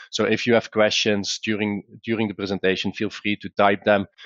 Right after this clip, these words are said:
I will have a look at the end, and then I can answer those questions, right? So quickly about us, uh, about me,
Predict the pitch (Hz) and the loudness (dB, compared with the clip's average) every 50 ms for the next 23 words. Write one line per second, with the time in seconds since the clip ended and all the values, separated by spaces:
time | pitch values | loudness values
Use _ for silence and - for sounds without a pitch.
0 | - _ - 101 104 107 104 104 104 107 104 101 107 101 110 104 - 104 101 95 | -20 _ 2 4 4 6 6 4 4 2 -2 -2 0 0 0 -2 0 0 2 4
1 | 98 98 101 98 - 95 92 95 95 92 95 92 92 - 92 - - 90 90 - | 4 4 2 2 0 0 2 2 2 2 2 0 0 -2 -6 -4 -4 -4 -4 -6
2 | - 87 85 82 82 - - 80 76 76 - - 78 73 - - - - _ _ | -10 -8 -8 -8 -8 -8 -6 -8 -8 -6 -6 -8 -8 -10 -12 -12 -12 -14 _ _
3 | _ _ _ _ - 90 95 - _ _ - - - - - - - - _ - | _ _ _ _ -12 -12 -12 -12 _ _ -20 -20 -20 -18 -18 -18 -18 -14 _ -2
4 | - 139 - - 170 170 - 170 170 165 156 - 143 135 131 131 131 135 139 147 | -2 0 2 2 0 2 2 4 6 6 6 6 8 8 8 8 8 6 6 6
5 | 143 - - - - - - - - 110 110 110 110 110 107 120 123 107 131 135 | 4 2 -2 -4 -4 -6 -6 -4 0 2 4 4 4 4 2 0 2 4 6 6
6 | 135 135 139 135 135 143 147 147 143 139 135 - | 6 4 2 2 2 4 4 4 4 2 0 -4